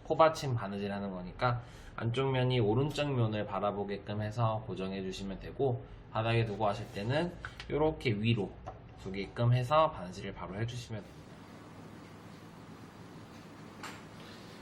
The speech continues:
맨 처음 구멍에 바늘을 넣고 실 길이를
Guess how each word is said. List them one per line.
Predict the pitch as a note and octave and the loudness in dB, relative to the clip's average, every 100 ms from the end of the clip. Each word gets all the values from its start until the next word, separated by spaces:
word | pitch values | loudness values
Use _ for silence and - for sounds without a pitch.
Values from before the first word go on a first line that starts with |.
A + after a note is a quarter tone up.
| - B2+ | -4 4
맨 | C3 C#3 | 6 6
처음 | D3+ D3+ C3 | 6 6 6
구멍에 | A2+ A2 A2 A#2+ C#3+ D#3 D#3+ E3 - - - - - | 4 4 6 6 6 4 2 0 -10 -14 -16 -16 0
바늘을 | B2 A#2+ A#2 G#2+ | 4 8 8 6
넣고 | G2 B2+ B2+ | 4 2 0
실 | D3 C3+ | 0 2
길이를 | C3 A2+ G#2+ C#3+ D#3+ F3+ | 4 4 6 6 6 2